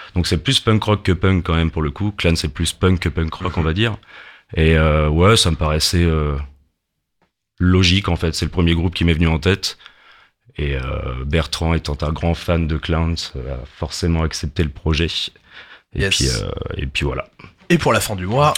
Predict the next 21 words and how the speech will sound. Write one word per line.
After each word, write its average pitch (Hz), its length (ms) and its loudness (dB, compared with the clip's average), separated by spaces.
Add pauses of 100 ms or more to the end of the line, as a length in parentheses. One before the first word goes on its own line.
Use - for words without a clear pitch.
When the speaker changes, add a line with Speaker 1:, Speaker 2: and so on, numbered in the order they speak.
Speaker 2:
on 85 100 0
Speaker 1:
Oui. 135 80 6
Speaker 2:
a 147 80 4
la 113 140 2
date 135 340 0
avec 110 420 -2 (100)
Carcara, 123 460 2
qui 151 100 -4
est - 20 -2
un 113 40 -2
groupe 143 120 2
de 127 240 4
<coughs> - 40 4
Toulouse, 190 300 6
si - 160 2
je 123 80 0
ne 117 80 -2
m'abuse. 127 340 0
Speaker 1:
C'est 160 80 4
ça, 120 360 0
exactement. 95 760 2